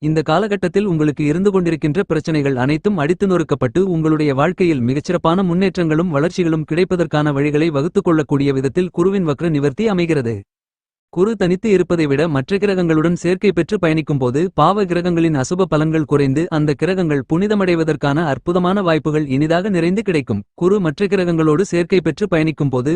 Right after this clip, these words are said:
பல்வேறு விதங்களான அதிர்ஷ்ட யோகங்களை அள்ளிக் கொடுப்பார். இந்த தருணத்தில் குரு சந்திரனுடன் இணைவதால் குருசந்திர யோகத்தை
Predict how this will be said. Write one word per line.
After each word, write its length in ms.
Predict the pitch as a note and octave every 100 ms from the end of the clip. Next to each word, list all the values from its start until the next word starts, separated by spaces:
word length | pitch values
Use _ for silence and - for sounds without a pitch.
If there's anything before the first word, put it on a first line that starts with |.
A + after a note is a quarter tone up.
| E3+
பல்வேறு 420 | C#3+ E3 F#3 F3+
விதங்களான 560 | D#3 F3+ F3+ E3 F3+
அதிர்ஷ்ட 400 | E3 C#3+ F#3+ -
யோகங்களை 440 | F3+ D#3+ D#3 D3 D#3
அள்ளிக் 260 | D3 E3+ E3+
கொடுப்பார். 340 | D3 B2+ A2+ -
இந்த 220 | D3+ D3+
தருணத்தில் 500 | C#3+ D#3+ F3 D3 F3+ F3+
குரு 220 | F#3 A3
சந்திரனுடன் 540 | G#3 F3 E3 D#3 D#3
இணைவதால் 540 | C#3 D3+ D3 C3 D#3 G3
குருசந்திர 460 | F3 G3 G#3+ F#3 E3+
யோகத்தை 380 | D3 D3 C#3+